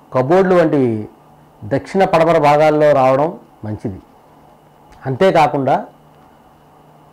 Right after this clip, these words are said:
బెడ్‌రూమ్లో నిర్మించే బెడ్ వృత్తాకారంలో లేకుండా, ఈశాన్యాలు తెంపు జరగకుండా, చతురస్రాకారంలో మంచం ఉండే విధంగా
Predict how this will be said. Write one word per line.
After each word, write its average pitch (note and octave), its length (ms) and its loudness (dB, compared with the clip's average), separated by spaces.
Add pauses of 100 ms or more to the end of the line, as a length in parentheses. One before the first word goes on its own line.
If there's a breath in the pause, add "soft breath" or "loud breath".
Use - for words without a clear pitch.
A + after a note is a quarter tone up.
(200)
బెడ్‌రూమ్లో G#3 480 2
నిర్మించే F#3 540 0 (1080)
బెడ్ B2 400 -2 (1300)
వృత్తాకారంలో F3+ 760 2
లేకుండా, D#3 640 2 (680)
ఈశాన్యాలు E3 680 2
తెంపు D#3+ 320 -2
జరగకుండా, C#3+ 600 2 (1300)
చతురస్రాకారంలో E3+ 1040 2
మంచం D3 400 -2
ఉండే C#3+ 220 0
విధంగా C#3 400 0